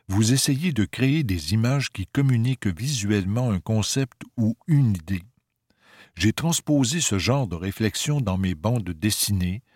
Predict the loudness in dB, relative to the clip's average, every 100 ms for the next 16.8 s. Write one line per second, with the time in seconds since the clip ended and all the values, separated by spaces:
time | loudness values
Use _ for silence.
0 | _ 0 2 4 2 2 2 2 2 0
1 | 0 0 2 2 2 0 -2 -2 -2 0
2 | -2 -2 -2 0 2 2 -2 -4 -4 -2
3 | -2 0 0 0 -2 -2 -4 -2 -2 -2
4 | -2 -4 -2 2 2 4 2 0 -2 -4
5 | -8 -6 -4 -4 -4 -4 -4 -4 -8 -10
6 | _ -20 -20 0 4 4 4 4 2 2
7 | 2 2 0 0 0 2 2 2 0 0
8 | 0 0 2 2 0 -2 -4 -4 0 0
9 | 0 0 0 0 0 0 -2 -6 -18 -20
10 | -2 0 2 0 -2 -6 -4 -4 -4 -6
11 | -10 _ 0 2 4 4 2 0 0 0
12 | 0 -2 -2 0 2 2 2 0 0 -2
13 | -2 0 2 2 0 2 0 4 4 2
14 | 2 2 4 4 2 -2 -2 0 0 0
15 | 2 2 2 2 2 2 0 0 0 0
16 | -2 -2 0 0 -2 -6 -10